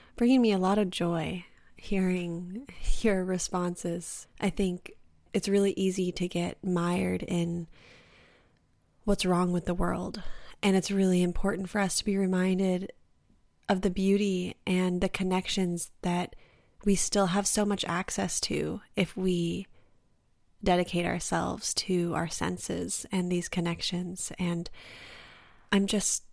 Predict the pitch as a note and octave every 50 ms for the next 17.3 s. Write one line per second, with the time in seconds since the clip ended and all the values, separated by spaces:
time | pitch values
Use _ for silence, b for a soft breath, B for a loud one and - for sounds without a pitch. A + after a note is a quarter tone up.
0 | - - - A#3 A3+ - B3 A#3+ G#3+ G3 G3 - F#3 F3 F3 F3 F3 E3+ - -
1 | - - - - - - - G3 G3+ G3+ G3+ G3+ G3+ G3 G3+ - - - _ _
2 | _ _ _ _ _ _ _ _ _ _ _ _ - - - - G3+ F#3+ - G#3+
3 | G#3 - - - A3+ G#3+ G3+ G3+ G3 G3 - - _ _ _ _ _ _ _ _
4 | _ _ _ _ - A3+ G#3+ G#3 G3 - - - G#3 A3 - - - G3+ - -
5 | - F3+ G#3 - - - G#3 G3 G3+ - - F#3+ F#3 F#3 F#3 - F3 F3 F3+ F#3+
6 | G3 F#3+ F3+ F3 F3 E3+ F3+ F3 F3 F#3+ G3+ G3+ G3 F3+ F3 - F#3 F3+ F3+ F3+
7 | - B B B B B B B B B B B B B - G#3 - G#3 G3+ G3
8 | G3+ A3 G#3+ - - - - A#3+ A#3 - - G#3 - G3+ G#3+ - - A#3 A3 -
9 | - - G3+ - G3+ G3 F#3+ F#3+ F#3+ - - G3 G3 F#3+ F#3 F3+ F3+ - - -
10 | G3 G3 F#3 - - - - - - - B B B B B B B B B B
11 | B B - _ _ _ _ _ - - _ - - - A#3 A3 A3 G#3 G#3+ A3
12 | B3+ D4 D4+ C4 A#3+ G#3+ - G#3+ A3 A#3 A3+ A3 G#3 G3+ - G#3 F#3+ F#3 F#3 F#3
13 | F#3+ F#3+ F#3+ F#3 F3+ F3+ F3+ F3+ - - - - F#3+ F#3 F#3 F#3+ F#3+ - - -
14 | G#3 F3+ F3+ F3 F3 - - - F#3+ F3 F3 - - F#3+ G#3 G3+ G3 - - -
15 | - - A3+ G#3+ G#3+ A3+ B3 A#3+ A3+ G#3+ G#3 G3+ G3 G3 F#3+ F#3 F3+ - F#3 F#3
16 | F#3 F#3 F3+ F3+ - - - - - - G3 G3+ G#3 G3+ F#3+ F#3 - - F3 F3
17 | F3+ F3+ F3 F3 F3+ -